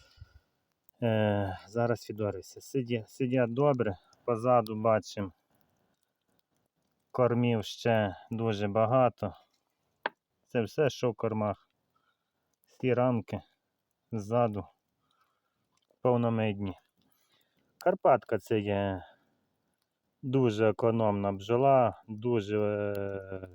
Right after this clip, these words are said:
чудесно вони зимують. Це бджола номер один у світі, яка по зимівлі іде чітко. Ну і бачимо, що збоку, бачимо, вулик сухий.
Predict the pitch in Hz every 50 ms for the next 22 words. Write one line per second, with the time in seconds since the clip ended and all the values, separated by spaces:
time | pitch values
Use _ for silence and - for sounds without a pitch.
0 | - _ _ - - 113 117 120 113 101 - - 110 107 107 110 110 110 101 95
1 | 107 107 117 135 139 131 113 101 - - 120 110 104 101 - 113 110 113 110 107
2 | 107 110 107 107 104 104 110 110 117 127 127 123 113 - - - 107 - _ -
3 | 107 101 - 110 104 - - 107 95 101 107 107 107 104 104 101 98 98 95 92
4 | _ _ _ _ _ _ _ _ _ _ _ _ _ _ _ _ _ _ _ _
5 | _ _ _ _ _ _ _ _ _ _ _ _ _ _ _ _ _ _ _ _
6 | _ _ _ _ _ _ _ _ _ _ _ _ _ _ _ - - - 131 120
7 | 110 104 110 107 98 - - - 113 104 98 - - - 98 - - _ _ _
8 | _ _ _ _ _ _ _ - - _ _ _ _ _ _ _ _ _ _ _
9 | _ _ _ 285 262 202 147 123 117 120 117 113 - - 113 104 - - 120 107
10 | 101 101 110 143 147 131 - - - 107 107 110 107 101 - - - 110 104 113
11 | 120 113 98 98 - - - 123 - - - 165 160 147 117